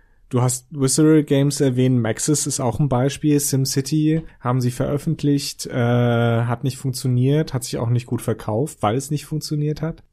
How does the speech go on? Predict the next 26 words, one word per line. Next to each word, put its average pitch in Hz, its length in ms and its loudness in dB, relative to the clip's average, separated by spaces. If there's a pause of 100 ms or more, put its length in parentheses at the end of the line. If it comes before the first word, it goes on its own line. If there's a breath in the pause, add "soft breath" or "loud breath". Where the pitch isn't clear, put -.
Und 113 480 2
dann 113 360 0
wurde 120 360 2
Maxis 113 440 -2
eingestampft. 147 680 -2 (360 soft breath)
Bei 117 140 0
BioWare, 131 960 2
BioWare 143 400 0
ist 143 160 -2
ziemlich 147 200 0
groß, 139 360 2
BioWare 131 340 4
hat 123 120 -4
ziemlich 139 220 -4
viele 135 180 -6
Studios, 147 500 0
das - 180 -6
kann 147 540 -2
E 135 360 4
A 135 60 -2
alles 135 300 0
nicht 139 160 0
einfach 127 280 -2
einstampfen, 139 640 -2
aber 120 220 0
BioWare 139 800 0